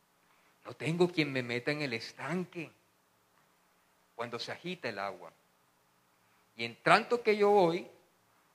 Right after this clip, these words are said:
otro desciende antes que yo". Primero, ¿dónde estaba el paralítico? ¿Dónde estaba el hombre que hacía treinta y ocho años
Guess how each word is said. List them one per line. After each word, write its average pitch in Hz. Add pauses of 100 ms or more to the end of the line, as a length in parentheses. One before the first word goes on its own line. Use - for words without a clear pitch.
otro 160
desciende 123 (100)
antes 117
que 104
yo". 90 (1300)
Primero, 165 (2250)
¿dónde 269
estaba 226
el 233
paralítico? 180 (540)
¿Dónde 262
estaba 240 (2750)
el 185
hombre 247
que 202
hacía 247
treinta 214
y 202
ocho 240
años 240